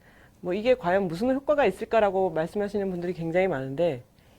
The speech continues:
이게 보이지 않는 굉장히 마법 같은 티랍니다. 어드레스를 하시고 제가 백스윙을 올렸을 때 이 티가 제 몸의 중심,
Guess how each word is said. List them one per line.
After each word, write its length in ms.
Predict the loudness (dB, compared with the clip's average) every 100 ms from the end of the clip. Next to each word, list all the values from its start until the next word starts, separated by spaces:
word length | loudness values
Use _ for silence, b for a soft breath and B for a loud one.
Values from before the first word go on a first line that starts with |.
| -6
이게 140 | -4
보이지 380 | -2 -2 -2 -2
않는 480 | -4 -4 -4 -6 -8
굉장히 400 | -10 -6 -4 -2
마법 300 | 0 0 0
같은 260 | -2 -4 -8
티랍니다. 600 | -8 -8 -8 -10 -14 -16 b b b _ _ _ _ -16 B B B B
어드레스를 640 | 6 12 12 12 8 6 4
하시고 520 | 0 4 6 6 0 _ _ _ _ _ _ _ b b b b -20 _
제가 380 | -2 2 2 0 -10 _ _ -4
백스윙을 400 | -4 2 4 6
올렸을 400 | 6 6 4 0
때 260 | 2 2 0 b b b b -10
이 200 | -4 -4
티가 640 | -4 -2 4 6 6 2 -8 _
제 640 | 0 4 6 6 6 4 2 -4
몸의 340 | 0 2 2 2
중심, 440 | 0 0 -2